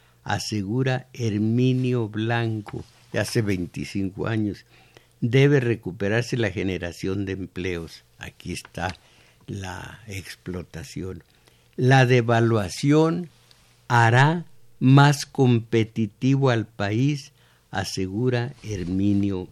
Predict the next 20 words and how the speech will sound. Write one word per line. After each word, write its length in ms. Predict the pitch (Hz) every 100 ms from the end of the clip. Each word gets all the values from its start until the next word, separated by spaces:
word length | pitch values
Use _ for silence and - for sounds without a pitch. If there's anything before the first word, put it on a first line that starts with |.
| _
Blanco. 880 | 226 175 101 92 90 90 76 - 71 _ _ - _
El 240 | - 120 113
titular 760 | - 120 113 113 110 123 147
de 120 | 143
la 160 | 135 123
Secretaría 800 | - 120 117 113 113 110 110 104
de 120 | 104
Comercio 760 | - 92 104 120 131 113 - 98
y 100 | 120
Fomento 640 | 113 101 101 104 101 113
Industrial 800 | 113 110 98 - 107 120 127 156 - _ _ _ _ _ _ _ _ _ _
señaló 840 | - - 147 135 123 117 127 156 143
que 360 | - 131 107 - _ _ _ _
la 300 | - 123 123
dependencia 1200 | 120 120 113 120 117 120 139 165 151 131 - 85
enfrenta 960 | 107 110 101 117 127 135 135 - 127 135 170
dos 560 | 131 101 113 107 92
retos. 560 | 87 90 76 - 69 - _ _ _ _ _
El 240 | 120 123 110
de 320 | 110 104 104